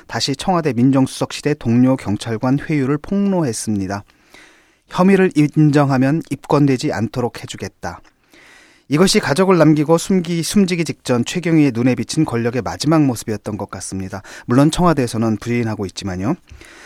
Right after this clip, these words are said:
부정선거, 관권선거 논란을 뒤로하고 당선된 박근혜 대통령의 임기 이제 만 이 년을 앞두고 있습니다. 그러나 세월호 대참사의 충격이 옅어지기도 전에 권력은 우리 눈앞에서 이렇게 추악한 실상을 드러내며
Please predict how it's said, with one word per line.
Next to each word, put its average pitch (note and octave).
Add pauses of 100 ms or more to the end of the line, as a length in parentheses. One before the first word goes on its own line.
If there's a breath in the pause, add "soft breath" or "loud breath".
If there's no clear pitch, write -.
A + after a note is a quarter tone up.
(300 loud breath)
부정선거, F3
관권선거 E3
논란을 C#3
뒤로하고 C3
당선된 B2
박근혜 -
대통령의 A#2
임기 A2
이제 A2+
만 B2 (120)
이 B2+
년을 B2+
앞두고 G#2+
있습니다. G#2 (560 loud breath)
그러나 C3+ (380 loud breath)
세월호 G3+
대참사의 C#3+
충격이 D3+
옅어지기도 B2
전에 A#2+
권력은 A2+
우리 D#3+
눈앞에서 C3+
이렇게 A2
추악한 D#3+
실상을 C3
드러내며 G#2